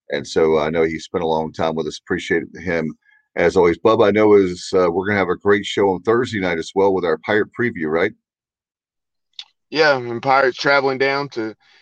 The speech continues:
Speaker 2: T D E C U Stadium. Um, so let's hope, <laughs> let's hope, um, the Pirates put a lot of points on the board against a very talented Houston defense. Um,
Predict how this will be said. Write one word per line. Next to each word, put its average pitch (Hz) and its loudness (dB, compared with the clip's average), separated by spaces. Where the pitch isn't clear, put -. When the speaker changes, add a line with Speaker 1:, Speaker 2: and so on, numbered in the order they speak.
Speaker 2:
T 226 -4
D 175 0
E 165 -4
C 160 -4
U 156 -6
Stadium. 160 -2
Um, 117 -4
so 120 0
let's 117 2
hope, 123 4
<laughs> - -
let's 127 -4
hope, 139 2
um, 127 4
the 117 -4
Pirates 131 2
put 180 4
a 165 4
lot 156 4
of 127 -4
points 156 -4
on 151 -2
the 143 -8
board 156 -2
against 127 -10
a 110 -18
very 139 -2
talented 139 -2
Houston 131 -6
defense. 135 -2
Um, 113 -4